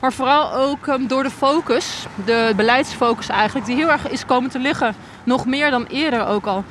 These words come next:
op, eh, preventie. Dus er wordt heel veel gefocust op de voorkant, dus op relatief, eh, ja, laten we zeggen, jonge kinderen. En ook kijken van, nou, hoe kunnen we alles voorkomen?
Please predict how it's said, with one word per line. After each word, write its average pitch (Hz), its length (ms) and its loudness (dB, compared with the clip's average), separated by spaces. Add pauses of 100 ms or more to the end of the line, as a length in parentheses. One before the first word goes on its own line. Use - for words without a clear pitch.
(340)
op, 262 180 -4 (100)
eh, 233 140 0
preventie. 320 720 0
Dus 277 200 -2
er 254 80 4
wordt 247 160 2
heel 302 160 4
veel 254 280 2 (340)
gefocust 277 480 0
op 202 60 -8
de 233 80 0
voorkant, 339 580 0
dus 311 120 -4
op 254 100 -2
relatief, 247 520 0
eh, 240 180 2
ja, 220 140 4
laten 190 240 -2
we 190 60 -8
zeggen, 220 200 -4
jonge 254 240 0
kinderen. 294 460 2
En 240 140 4
ook 240 120 2
kijken 240 180 2
van, - 100 -6
nou, 240 120 2
hoe 254 80 0
kunnen 269 200 0
we 254 60 2
alles 240 220 0
voorkomen? 269 560 2